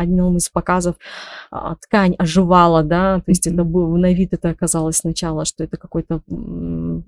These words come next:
Speaker 1: как, какой-то вид краски, а потом выяснилось, что это всё-таки превращается в материал. Но до этих технологий нам ещё далековато. Вот, поэтому, а, наша страна и вообще конкретно производство, небольшие, а,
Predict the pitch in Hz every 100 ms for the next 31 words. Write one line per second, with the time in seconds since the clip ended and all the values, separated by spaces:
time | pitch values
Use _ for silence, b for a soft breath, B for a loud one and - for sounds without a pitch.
0 | - - - - - - 180 - - -
1 | 180 214 190 170 175 - 202 196 233 -
2 | - 202 - - - - 185 175 175 165
3 | 160 - 175 175 - 170 - - 175 170
4 | 185 170 175 - 233 240 262 - 202 233
5 | - - - 196 185 208 190 175 196 165
6 | 165 - 151 151 143 - 302 B B B
7 | B 180 185 - 240 247 220 202 185 180
8 | - 180 180 180 175 185 202 - - 185
9 | 175 190 254 247 175 165 165 - - 185
10 | 165 214 247 185 170 180 160 202 - 208
11 | 247 208 185 - 262 240 214 B B B
12 | - 170